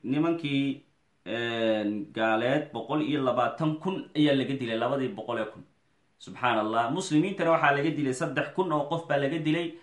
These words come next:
oo rag waaweyni ay ku jiraan. Waxaa ka mid ahaa raggii ku geeriyooday goobta dagaalka Cikrama ibnu Abi Jahl. Waa Cikrama. Abu Jahl kiiba, Abu Jahl soo ma garanaysa? Abu Jahl ayaa dhalay wiilkan. Waa Cikrama. Wuu islaamay, saxaabi oo nebi buu noqday,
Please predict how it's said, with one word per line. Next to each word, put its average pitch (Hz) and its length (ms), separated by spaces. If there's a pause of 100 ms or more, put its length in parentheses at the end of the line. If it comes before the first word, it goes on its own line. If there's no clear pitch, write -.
(340)
oo 135 220
rag 156 220
waaweyni 139 400
ay 131 140
ku 160 100
jiraan. 160 400 (420)
Waxaa 160 260
ka 185 100
mid 170 140
ahaa 156 260
raggii 160 200
ku 156 120
geeriyooday 139 480
goobta 151 400
dagaalka 147 500
Cikrama 135 460
ibnu 131 320
Abi 110 320
Jahl. 104 260
Waa 120 220
Cikrama. 151 320
Abu 185 240
Jahl 214 320
kiiba, 202 320
Abu 202 240
Jahl 254 320
soo 214 140
ma 226 100
garanaysa? 208 420
Abu 170 220
Jahl 170 440 (400)
ayaa 165 260
dhalay 160 180
wiilkan. 135 400
Waa 127 240
Cikrama. 135 460 (340)
Wuu 202 160
islaamay, 165 580
saxaabi 175 440
oo 175 60
nebi 170 240
buu 165 100
noqday, 147 500